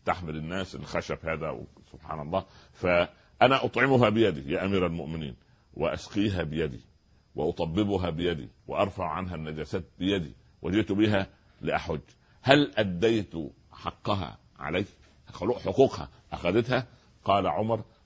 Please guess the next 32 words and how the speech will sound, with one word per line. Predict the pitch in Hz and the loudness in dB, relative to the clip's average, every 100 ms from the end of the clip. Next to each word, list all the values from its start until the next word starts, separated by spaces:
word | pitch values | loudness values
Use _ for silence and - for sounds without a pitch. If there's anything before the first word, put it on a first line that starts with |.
| - | -4
"ولا | 87 95 | 0 2
بطلقة | 90 87 - 107 90 92 92 92 92 - | 2 0 2 2 2 -4 -4 -6 -6 2
واحدة | 98 92 90 87 - 87 90 - | 4 4 2 -4 -4 -6 -6 -10
من | 80 | -10
طلقات | 78 76 - 98 92 78 | -8 -8 -4 -2 -2 -2
ولادتك، | 76 76 82 73 - _ _ - | -4 -4 -4 -8 -12 _ _ 0
كانت | 127 113 104 | 2 2 -2
تصنع | 120 110 - 78 85 | -2 -2 -6 -10 -6
معك | 101 87 82 92 85 _ _ | -6 -8 -6 -8 -8 _ _
كل | 120 113 101 | -4 -2 -2
هذا | 104 101 92 87 _ _ | -2 -2 -4 -8 _ _
وتتمنى | - 85 87 92 113 104 90 80 - | -12 -10 -6 -4 -4 -4 -6 -10 -10
لك | 87 95 | -8 -8
الحياة، | 82 73 78 80 78 - _ _ | -10 -10 -8 -6 -6 -10 _ _
وأنت | 69 82 80 | -8 -8 -6
تصنع | - 101 82 78 | -6 -6 -8 -8
مع | 80 87 80 76 | -6 -6 -6 -8
هذا | 80 82 80 76 _ _ | -6 -6 -8 -10 _ _
وتتمنى | - - 76 80 80 71 | -18 -12 -10 -8 -8 -8
لها | 69 | -10
الموت". | 65 64 60 _ _ _ _ _ _ _ _ - | -12 -14 -16 _ _ _ _ _ _ _ _ -14
وبعدين | 78 82 85 87 95 | -4 -2 0 0 -2
إذا | 92 92 | -4 -4
سألته: | 95 92 95 | -4 -4 0
"ليه | 120 139 | 2 4
يا | 120 | 4
راجل؟ | 120 110 98 | 2 0 -2
دي | 104 | 2
بركة | 123 120 107 | 2 2 -2
موجودة"، | 98 98 113 113 107 | -4 -4 0 0 0
وسبحان | 98 82 - 107 | -2 -8 -6 -4
الله، | 101 101 | -2 -2